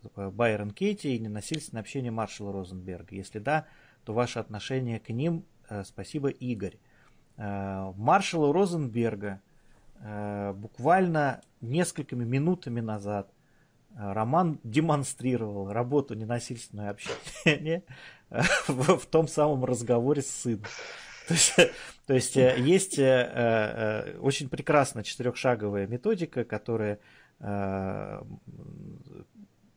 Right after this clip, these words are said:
которая стала составной частью моей жизни, которая позволяет буквально, э, м, сводить к нулю,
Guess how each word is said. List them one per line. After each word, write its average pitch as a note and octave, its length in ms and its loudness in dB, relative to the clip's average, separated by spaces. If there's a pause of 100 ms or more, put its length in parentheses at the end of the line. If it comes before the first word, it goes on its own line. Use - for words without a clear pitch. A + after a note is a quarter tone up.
(100)
которая C#3+ 360 4
стала B2+ 640 4
составной C3 440 0
частью A#2+ 400 0
моей C3 300 0
жизни, D3 520 -6 (280)
которая B2+ 320 0
позволяет B2 600 4
буквально, A#2 560 0 (480)
э, - 80 -10
м, A2 600 -2 (500)
сводить C#3 480 0
к - 100 -4
нулю, C3 420 0